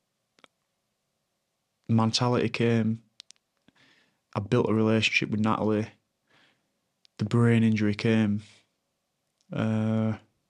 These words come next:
after getting named captain and achieving what was a childhood dream, you know? That, those days when I was back on the field,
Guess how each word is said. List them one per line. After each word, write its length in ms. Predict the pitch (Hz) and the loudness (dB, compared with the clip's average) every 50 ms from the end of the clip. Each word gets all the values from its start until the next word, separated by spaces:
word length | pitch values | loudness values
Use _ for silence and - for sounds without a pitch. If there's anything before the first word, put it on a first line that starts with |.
| _ _ _ _ _ _ _ _ _ _ _ _ _ _ _ _ - | _ _ _ _ _ _ _ _ _ _ _ _ _ _ _ _ -4
after 240 | 117 101 - - 113 | -4 -4 -2 -4 -2
getting 300 | - 107 - 98 107 107 | -2 0 0 0 0 0
named 320 | 107 110 110 107 107 104 104 | 2 2 0 0 -2 -2 -2
captain 380 | - 110 - - - - 113 107 | -4 -4 -4 -4 -6 -6 -4 -4
and 200 | 104 104 101 95 - | -2 -4 -4 -6 -6
achieving 540 | - - - 117 110 110 101 110 104 104 107 | -6 -4 -2 0 0 0 0 0 -2 -2 0
what 180 | 110 104 - 98 | -2 -2 -2 -2
was 80 | 107 110 | -2 -2
a 40 | |
childhood 440 | - - - 107 107 107 107 104 98 | -2 -2 -2 -2 -2 -2 -4 -6 -6
dream, 400 | 101 - 110 110 113 107 101 104 | -4 -2 0 2 2 2 0 0
you 80 | 104 107 | 0 0
know? 280 | 107 107 110 110 110 - _ _ | 2 2 0 0 -2 -6 _ _
That, 160 | 117 - - | -6 -4 0
those 220 | 113 117 113 107 | 0 2 2 0
days 280 | 104 - 117 113 113 113 | 0 2 2 2 2 2
when 80 | 117 110 | 0 0
I 40 | 107 | -2
was 100 | 104 107 | -4 -2
back 260 | 101 117 107 - - | -4 -4 -4 -4 -4
on 40 | 110 | -4
the 80 | 107 | -4
field, 460 | 104 - - 113 113 110 110 107 - | -2 -2 0 2 2 2 0 -2 -4